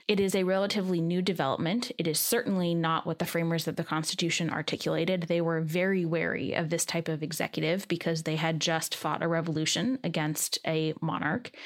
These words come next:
and were looking to create a powerful executive that had very intentional and specific limitations imposed by both the judicial and legislative branches. The federal government and the responsibilities of the federal government,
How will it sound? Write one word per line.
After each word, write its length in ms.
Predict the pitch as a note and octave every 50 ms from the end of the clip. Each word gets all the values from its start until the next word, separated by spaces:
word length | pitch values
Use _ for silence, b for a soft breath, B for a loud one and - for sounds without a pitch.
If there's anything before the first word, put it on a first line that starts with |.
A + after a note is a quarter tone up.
| B B B B B B -
and 160 | F#3 F3+ F3
were 400 | E3+ E3+ E3+ E3 E3 E3 - -
looking 480 | - F#3 F3+ G#3 A3 G#3+ - B3+ B3 A#3+
to 160 | A#3+ A3 G#3+
create 480 | G#3+ - - F3+ F3 E3 D#3+ D#3+ D#3 - -
a 100 | - D#3+
powerful 460 | D#3+ - - G#3 A#3 B3+ B3 B3 A#3 G#3
executive 500 | F#3 E3+ - F3 E3+ - E3+ E3+ E3 D#3+
that 100 | E3+ E3
had 300 | - - D#3+ D#3+ D#3+ D#3+
very 640 | D#3 D#3 D3+ F#3 F#3 G3 G#3 G#3+ G#3+ G#3+ A3 A3 A3 B B B B B B
intentional 760 | - F3+ E3+ - - - G3 G3 - G#3+ G3 F#3+ F#3 F3+ - -
and 340 | - E3 D#3+ D#3+ D#3+ E3 -
specific 720 | - - - - - E3+ - - F#3 E3+ - F3 E3+ -
limitations 720 | - E3+ E3 D#3+ D#3 - - E3 D#3+ - - - D3+ D3+ -
imposed 560 | - D#3+ D#3+ D#3+ - - E3+ D#3+ D#3+ D#3+ -
by 140 | - D#3+ D#3
both 320 | D3+ - F#3+ A3 A3 G#3 -
the 80 | F#3+
judicial 560 | E3+ F3 E3+ E3 E3+ D#3+ - - D#3+ D#3 D3 -
and 200 | - D3+ D3 D3+
legislative 640 | D3+ C#3+ C3+ D3 D3 - - D3 C3 C#3 C3+ - -
branches. 680 | - D3+ D3+ D3+ - - - - - - - - - B B B B B B B B B B B B B B B
The 80 | - E3+
federal 400 | E3 - - G#3+ A3+ G#3+ F#3+ F#3+
government 460 | F3+ F3+ E3+ F3 E3+ E3 D#3 D#3 D3+ - -
and 100 | E3 D#3+
the 80 | D#3
responsibilities 960 | D#3+ D#3+ - - - E3 E3 E3 F3 D#3 D#3+ - A3+ A#3 A#3 A3+ G#3+ F#3+ E3+ -
of 80 | D#3+
the 80 | - E3
federal 380 | - - E3 D3+ D#3+ D3+ D3+
government, 500 | D3+ - D#3 D#3+ E3 D3+ D3 D3+ D3+ -